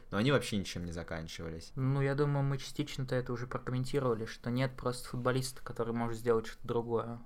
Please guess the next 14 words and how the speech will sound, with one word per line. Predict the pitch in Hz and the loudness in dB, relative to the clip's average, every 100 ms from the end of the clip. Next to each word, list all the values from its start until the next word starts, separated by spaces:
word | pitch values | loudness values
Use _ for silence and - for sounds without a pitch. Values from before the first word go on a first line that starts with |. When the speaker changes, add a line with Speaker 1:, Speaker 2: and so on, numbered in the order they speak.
| - | -6
Speaker 1:
Почему | 107 107 | 0 2
такой | 107 - 127 | 4 4 2
футболист | 139 127 123 - | 6 6 6 0
не | |
нашёлся | 104 101 98 - 92 | 0 0 -4 -6 -6
на | 87 | -6
лавке, | 82 - - | -6 -10 -12
например? | 80 - 80 78 85 - - - - - | -10 -8 -8 -8 -10 -12 -16 -16 -16 -12
Speaker 2:
Ну, | 104 | -8
потому | - 101 | -6 -8
что | - 107 | -4 -4
его | |
там | 107 120 113 | -4 -2 -2
нет. | 104 | -4